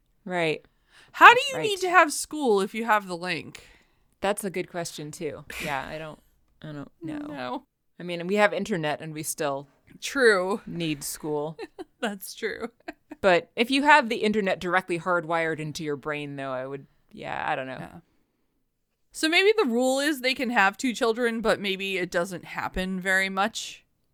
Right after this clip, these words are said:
Speaker 1: Potentially?
Speaker 2: Yeah. Anyway. Daniel asks how many people are there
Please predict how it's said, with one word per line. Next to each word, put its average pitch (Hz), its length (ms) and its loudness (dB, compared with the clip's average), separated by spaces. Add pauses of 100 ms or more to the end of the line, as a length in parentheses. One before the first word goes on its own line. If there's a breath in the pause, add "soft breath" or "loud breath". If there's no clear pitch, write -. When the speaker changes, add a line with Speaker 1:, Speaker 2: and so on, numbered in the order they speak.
(140)
Speaker 1:
Potentially? 359 680 -8
Speaker 2:
Yeah. 175 280 -6 (840)
Anyway. - 520 -16 (760 soft breath)
Daniel 233 340 6
asks - 400 2
how 240 100 4
many 196 220 -4
people 214 320 -2
are 202 140 2
there 190 460 4